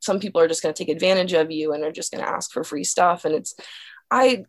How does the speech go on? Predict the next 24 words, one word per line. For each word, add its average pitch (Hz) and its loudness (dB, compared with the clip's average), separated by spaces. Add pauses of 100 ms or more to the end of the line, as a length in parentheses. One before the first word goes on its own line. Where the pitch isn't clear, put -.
(100)
you 226 2
can 311 2
really 240 0
tell, 185 4
like, 208 4
I've 285 4
had 392 4
a 370 2
few 240 0
<laughs> 202 4
messages 233 4
who 226 2
are 190 0
like, 185 2 (320)
"Hey, 311 2
I, 262 2
I 269 2
just 262 -2
really 277 0
want 240 2
one 226 2
of 202 -4
these. 208 -4
Like, 190 2